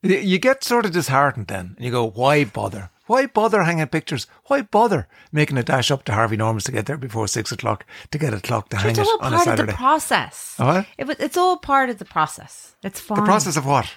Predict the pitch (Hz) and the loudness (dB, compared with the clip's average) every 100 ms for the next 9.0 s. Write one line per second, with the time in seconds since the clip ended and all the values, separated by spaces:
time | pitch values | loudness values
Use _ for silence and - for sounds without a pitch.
0 | _ - 294 269 277 294 160 - - 240 | _ -6 -4 2 2 2 0 -6 -6 -2
1 | 254 240 220 196 - 185 - 160 156 160 | 0 0 -2 -6 -4 -4 -4 -6 -4 -6
2 | 147 151 156 143 143 143 151 147 143 139 | -8 -10 -8 -10 -10 -12 -10 -12 -12 -16
3 | 135 143 156 147 147 135 131 135 - _ | -16 -14 -10 -10 -12 -12 -10 -12 -16 _
4 | 196 180 170 196 165 143 143 135 123 113 | 2 4 4 2 4 4 6 6 4 2
5 | 110 143 123 110 - 104 104 104 101 104 | 4 4 4 0 0 -4 -4 -4 -4 -6
6 | - 107 120 143 143 113 - 160 110 110 | -6 -2 2 2 2 -2 0 2 2 2
7 | 104 98 117 110 - - - _ - 113 | 0 -4 -6 -8 -10 -12 -16 _ -10 -2
8 | 120 180 156 131 143 135 - 107 107 | 2 4 4 2 4 2 0 -2 -2